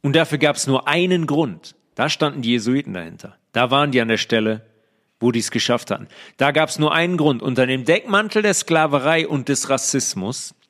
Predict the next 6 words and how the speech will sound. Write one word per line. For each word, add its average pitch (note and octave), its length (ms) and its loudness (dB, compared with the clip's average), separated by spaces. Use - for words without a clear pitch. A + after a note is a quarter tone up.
und A#2 200 -6
der A2+ 80 2
logischerweise B2 680 2
damit C3+ 460 -2
einhergehenden A#2 840 -4
Spaltung, C#3 760 -2